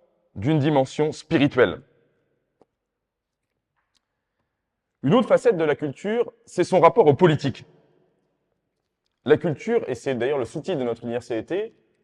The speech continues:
elle est au service du bien commun. Alors ça ne veut pas forcément dire que toute culture est nécessairement instrumentalisée politiquement, que toute culture doit véhiculer un message, mais il est important de remarquer qu'à travers l'histoire, les souverains, l'Église elle-même d'ailleurs,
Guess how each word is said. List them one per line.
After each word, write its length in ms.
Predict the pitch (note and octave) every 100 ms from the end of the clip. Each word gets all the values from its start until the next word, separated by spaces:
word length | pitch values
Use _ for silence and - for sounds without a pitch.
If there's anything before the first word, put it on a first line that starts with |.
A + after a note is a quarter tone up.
| _ _ _ -
elle 180 | C#3+
est 140 | G#3 F#3+
au 80 | C#3+
service 480 | - F3 E3+ G3+
du 100 | C3+
bien 200 | C3+ D3+
commun. 300 | - C#3 A2+ - -
Alors 120 | G#2
ça 100 | C#3
ne 20 |
veut 80 | B2
pas 60 | -
forcément 320 | D#3+ C#3+ D3+
dire 140 | F#3+
que 100 | C#3
toute 300 | A#2+ G#3+ F#3+
culture 480 | - C#3+ - F#3 - - _
est 100 | A#2
nécessairement 640 | C3 D3 D3 D3 C#3+ D#3 E3+
instrumentalisée 800 | D#3 - D3+ C3+ C#3 C3+ F3 G#3
politiquement, 500 | C3+ B2+ C3 G3+ G#3+
que 100 | -
toute 180 | C#3
culture 300 | C3+ C3 F3+
doit 160 | B2 A#2
véhiculer 400 | A#2 D#3+ D#3+ D#3+
un 80 | A#2+
message, 460 | A2 F3+ G#3 G3 _ _ _ _ _
mais 140 | C3 D#3+
il 40 |
est 40 |
important 280 | D#3+ E3+ A3
de 60 | D#3+
remarquer 340 | D3+ D3 A3
qu'à 160 | F3 C3+
travers 220 | D#3+ E3+
l'histoire, 640 | C3 - D#3 E3 G#3+ A3+ - _ _ _ _ _ _ _ _ _ _ _ _ _ _ -
les 180 | F2 B2+
souverains, 600 | - C3 A2+ B2+ D3+ - _ _ _
l'Église 440 | F2 A#2 C3+ G#3+ C3+
elle-même 340 | A2 B2+ F#3
d'ailleurs, 360 | G#2 G#2 D3